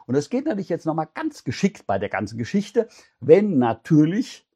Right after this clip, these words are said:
die, man, wenn der, wenn man iranische Transportschiff-, Zivilschiffe beschießt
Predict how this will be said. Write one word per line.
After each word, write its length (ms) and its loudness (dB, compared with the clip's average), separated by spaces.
die, 240 -2
man, 360 4
wenn 240 -2
der, 320 2
wenn 180 2
man 300 0
iranische 840 2
Transportschiff-, 800 0
Zivilschiffe 840 2
beschießt 840 -4